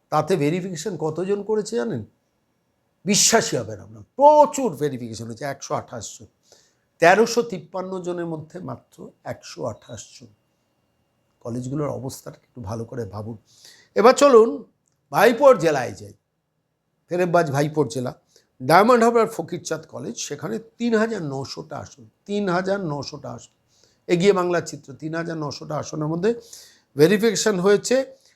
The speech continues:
বারোশো তেত্রিশ, বারোশো তেত্রিশ, মিডিয়া রিপোর্ট, আমার কথা নয়, দুদিন আগের মিডিয়া রিপোর্ট, বারোশো তেত্রিশ। আবার সেখানে ফর্ম জমা দিয়েও ক্যান্সেল করেছেন দুশো তেত্রিশ জন।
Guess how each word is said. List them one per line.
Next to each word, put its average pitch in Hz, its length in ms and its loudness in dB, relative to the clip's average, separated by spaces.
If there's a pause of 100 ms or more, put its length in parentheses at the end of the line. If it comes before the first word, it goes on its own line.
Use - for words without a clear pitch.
(240)
বারোশো 175 560 4
তেত্রিশ, - 640 -12
বারোশো 151 600 -8
তেত্রিশ, - 500 -14
মিডিয়া 175 280 -4
রিপোর্ট, 117 340 -8
আমার 135 240 -10
কথা 113 240 -16
নয়, 107 140 -18
দুদিন 139 340 -10
আগের 143 200 -8
মিডিয়া 123 340 -12
রিপোর্ট, 156 280 -10
বারোশো 135 400 -6
তেত্রিশ। - 480 -20 (600)
আবার 214 180 6
সেখানে 247 600 0 (280)
ফর্ম 202 320 0
জমা 165 280 0
দিয়েও 233 200 0
ক্যান্সেল 180 400 -6
করেছেন 175 440 -8
দুশো 156 320 -8
তেত্রিশ 113 640 -16
জন। 101 80 -20